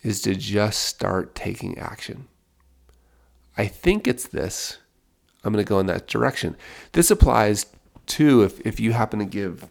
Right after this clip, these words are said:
advice for a living. This applies with clients. It can apply with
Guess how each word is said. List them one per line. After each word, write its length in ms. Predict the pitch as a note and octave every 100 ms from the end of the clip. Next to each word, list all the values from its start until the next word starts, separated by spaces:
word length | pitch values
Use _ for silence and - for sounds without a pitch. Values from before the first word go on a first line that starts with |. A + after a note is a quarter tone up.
| -
advice 520 | G2 - F#2+ A#2+ -
for 120 | -
a 60 | C2+
living. 480 | C#2 C2+ C#2 - A#2 _ - - - _ - -
This 200 | - A#2
applies 560 | B2+ - G2+ F#2+ F#2 F2
with 420 | E2+ F2 - _ _ _ _ _ - -
clients. 540 | - - C3+ A2+ F2 -
It 80 | G#2+
can 100 | A2+
apply 320 | G#2 A2 G2+
with 220 | F2+